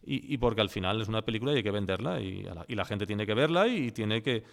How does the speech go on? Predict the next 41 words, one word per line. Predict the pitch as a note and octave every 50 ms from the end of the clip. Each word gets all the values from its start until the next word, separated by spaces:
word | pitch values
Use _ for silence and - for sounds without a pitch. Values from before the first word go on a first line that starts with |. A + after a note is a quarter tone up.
| - - _
pagar | B2 A2 G2 G#2+ A2+ A2
por | - C3 B2+
ello | C3+ D#3 E3 E3 F3 F#3+ G#3+ A#3
y | G3+ C#3+ B2
tienen | A2 - C#3 A#2+ B2 B2+
que | C3 C#3+
divertirse | C3 A#2 A2 G2+ - E3 G3+ G3 - G3+ G#3+
y | F#3+
tienen | D#3 C#3 C#3+
que, | C3+
pero | A#2 A#2+ G#2+ G2+ G2 F#2+ - -
en | - - - - - A#2
la | G#2 G2+
vida | A2+ A#2+ B2+ C#3
real, | C3+ C3 C3+ C#3 D#3+ - - - - - - - - - - - - - _ _ _ _ _ _ _ _
mm, | - C3+ A#2 A2+ A2 G#2+ G#2+ G#2+ A2 - - - - - - - C3+ B2+
yo | A2+ A2+ C#3 C#3+ C#3+
creo | D3 C#3 D3 D#3+ F3+ D3+
que | C#3 A#2 G#2 G#2 G2+ F#2+ F2 - - - - - - - - _ - -
la | A2 A2+ - - B2+ B2+
inteligencia | B2+ A#2+ C3 B2 B2 - D#3+ F3 - A3+ A3
es | G#3 F3+
lo, | D#3 C#3
lo | B2 A#2 A2 - - A#2 A2+ A2+ A2+
mejor | A2+ G#2+ - - A#2 A#2+ A#2+ A2+ A2 G#2+ G#2+ G#2 - D3 E3
repartido | E3+ F3 D3 D3+ B2 - D3+ D3 B2+
que | B2
hay | B2 B2+
en | A#2+ A#2
este | G#2+ - A2
mundo, | G2 G2+ C3+ E3 A#2+ F#2
porque | F#2+ F#2+ F#2 G2+ G2
nadie | G2 G#2+ B2 D#3
se | C#3+ D#3 C3
queja | - C3 - - B2+ A2
de | G#2
la | G2 G2
que | G2+
le | G2
ha | G#2+
tocado. | - G#2+ E2+ G2+ D3 F3+ C#3+